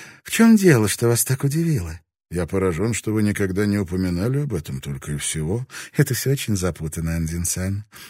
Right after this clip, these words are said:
Марика объяснила, что Фудзика — приёмная дочь Нумата Акинори, который женился на младшей сестре Бунтара, и что настоящий отец Фудзика был внуком Городы по линии его восьмой наложницы, что Фудзика была удочерена Нуматой в детском возрасте по приказу Тайко,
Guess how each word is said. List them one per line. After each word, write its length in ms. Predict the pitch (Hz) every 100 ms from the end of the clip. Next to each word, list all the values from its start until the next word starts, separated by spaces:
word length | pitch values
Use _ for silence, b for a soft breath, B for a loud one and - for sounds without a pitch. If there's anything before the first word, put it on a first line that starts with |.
| B
Марика 500 | 87 90 98 98 101
объяснила, 720 | 87 92 80 87 104 95 71
что 220 | - -
Фудзика — 760 | 73 76 69 65 92 131 123 98
приёмная 800 | - 85 71 107 135 127 107 90
дочь 380 | 82 120 113
Нумата 540 | 82 87 78 104 104 90
Акинори, 760 | 82 80 69 71 95 107 92 - B B B
который 380 | 101 92 98
женился 560 | 92 90 90 110 98 95
на 120 | 90
младшей 440 | 85 92 113 - 85
сестре 440 | - 76 90 98
Бунтара, 640 | 85 78 76 113 151 123
и 60 | 87
что 180 | - 76
настоящий 800 | 78 - - - 123 147 - 127
отец 400 | 113 113 92 -
Фудзика 540 | 85 82 87 92 80
был 200 | 87 95
внуком 360 | 90 107 117 117
Городы 680 | 95 85 82 127 139 123 80 B B
по 100 | 98
линии 300 | 90 95 92
его 200 | 90 90
восьмой 440 | 87 82 78 87 92
наложницы, 720 | 82 73 95 107 78 71 -
что 180 | - 71
Фудзика 480 | 82 131 101 95
была 180 | 95 95
удочерена 720 | 95 92 - 92 85 95 120
Нуматой 540 | 92 80 78 110 85 82
в 40 |
детском 460 | 80 104 - 85 85
возрасте 480 | 104 98 87 -
по 100 | 80
приказу 480 | 78 78 90 104 90
Тайко, 540 | - 69 - 104 156